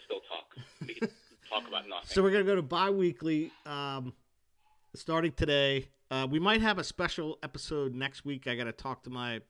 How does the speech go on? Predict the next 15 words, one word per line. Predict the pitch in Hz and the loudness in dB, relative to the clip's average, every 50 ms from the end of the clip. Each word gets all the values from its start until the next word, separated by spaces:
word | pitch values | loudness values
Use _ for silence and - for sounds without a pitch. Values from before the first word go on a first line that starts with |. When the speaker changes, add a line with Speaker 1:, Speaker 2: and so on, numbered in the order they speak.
| _ _ _ _ - | _ _ _ _ -16
Speaker 2:
uh, | 107 107 101 - | -14 -14 -14 -16
co-, | - - 139 135 135 135 _ - | -12 -10 -10 -8 -10 -10 _ -14
my | 117 | -12
potential | 107 - - - 156 147 - - 127 | -12 -6 -4 -4 -4 -4 -6 -10 -14
co-host | - - 170 156 127 139 151 147 143 - _ _ _ _ _ _ _ _ _ _ _ | -12 -10 -8 -8 -6 -6 -6 -8 -8 -10 _ _ _ _ _ _ _ _ _ _ _
this | 156 135 - - | -10 -10 -6 -4
week, | 151 147 143 135 - - _ _ _ | -4 -4 -4 -6 -10 -20 _ _ _
see | _ - 151 135 | _ -8 -6 -6
if | 123 | -4
we | 143 123 | -6 -6
can | 117 120 113 | -6 -8 -8
schedule | - - - 139 123 120 120 117 | -10 -8 -6 -6 -6 -6 -6 -8
a | 110 - | -4 -2
time. | 143 139 139 151 156 156 - _ _ _ _ _ _ _ | 0 0 0 -2 -4 -6 -10 _ _ _ _ _ _ _
Um, | 117 127 123 120 120 120 120 113 | -6 -4 -2 -2 -2 -4 -6 -8